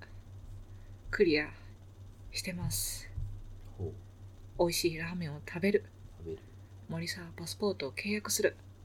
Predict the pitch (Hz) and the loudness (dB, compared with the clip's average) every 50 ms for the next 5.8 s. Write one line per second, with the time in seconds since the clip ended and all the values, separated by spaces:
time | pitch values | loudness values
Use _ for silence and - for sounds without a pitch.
0 | - - - 104 - - - - - - - 180 - - - 196 190 - - 170 | -12 -10 -8 -8 -8 -8 -10 -14 -14 -12 -12 -10 -6 -4 -2 -2 0 -2 -2 -4
1 | - 180 175 170 170 170 160 - - - - - - - - - - - - - | -2 -2 0 0 0 -2 -6 -8 -8 -10 -14 -14 -14 -16 -16 -16 -14 -14 -14 -14
2 | - - - - - - - - - - - - - - 185 - - - 147 139 | -14 -16 -16 -16 -16 -16 -16 -16 -16 -14 -6 -2 0 2 2 0 -2 -4 -6 -6
3 | 113 - - - - - - - - - - - - - - - - - - - | -4 -2 -2 -2 -2 -4 -6 -8 -10 -14 -16 -16 -16 -16 -14 -12 -10 -10 -10 -10
4 | - - - - - - 165 160 180 165 - - - - 180 170 160 - - - | -12 -14 -12 -10 -8 -6 -2 -2 0 2 2 2 8 10 10 10 10 8 4 0
5 | - - 156 156 - - - 147 143 - - - - - - | 2 2 2 6 8 8 10 10 8 6 4 2 -2 -4 -6